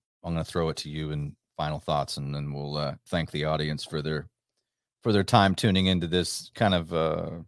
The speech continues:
experimental type episode. But this is out of, uh, David Icke's book, uh, The Trigger. And, um,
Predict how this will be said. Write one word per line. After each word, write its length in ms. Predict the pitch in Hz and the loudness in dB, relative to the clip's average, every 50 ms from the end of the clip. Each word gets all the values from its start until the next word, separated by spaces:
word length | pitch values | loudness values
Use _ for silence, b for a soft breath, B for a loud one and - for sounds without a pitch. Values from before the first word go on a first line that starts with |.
| _ _ _ _ _ _ _ _ _ _ | _ _ _ _ _ _ _ _ _ _
experimental 760 | - 95 - - - - 110 104 101 98 92 98 92 92 87 80 | -18 -12 -10 -8 0 2 4 4 4 4 4 2 2 2 0 0
type 280 | - - 92 85 - - | 2 4 4 4 4 2
episode. 560 | 85 82 - - - - 73 71 73 73 73 - _ _ _ _ _ _ _ _ _ _ _ _ _ _ _ _ _ _ _ | -2 -2 -2 -6 -8 -4 -4 -4 -4 -4 -8 -14 _ _ _ _ _ _ _ _ _ _ _ _ _ _ _ _ _ _ _
But 100 | 104 92 - _ _ | -8 -8 -8 _ _
this 220 | 104 123 147 - 156 | -2 0 0 2 2
is 120 | 127 107 | 4 8
out 200 | 104 98 101 95 | 8 10 10 8
of, 180 | 90 85 82 85 | 6 4 0 0
uh, 100 | 80 78 | -2 0
David 320 | 73 - 98 95 85 87 - | 2 4 4 4 4 2 0
Icke's 340 | 71 85 85 85 - - | 2 2 0 0 -2 -6
book, 260 | - - 80 73 67 - _ _ _ _ _ _ _ _ _ _ _ _ _ - | -10 -8 -8 -8 -8 -10 _ _ _ _ _ _ _ _ _ _ _ _ _ -14
uh, 140 | 85 85 76 | -12 -12 -10
The 100 | 73 76 | -10 -10
Trigger. 460 | - - - 123 98 73 73 - - _ _ _ _ _ _ _ _ _ _ _ _ _ _ _ _ _ _ _ _ _ _ _ _ _ - | -6 0 2 2 2 2 0 -6 -10 _ _ _ _ _ _ _ _ _ _ _ _ _ _ _ _ _ _ _ _ _ _ _ _ _ -12
And, 280 | 82 82 82 80 80 80 | -10 -6 -6 -6 -4 -4
um, 420 | 78 80 80 78 78 78 76 82 | -2 -2 -2 -2 -4 -6 -8 -12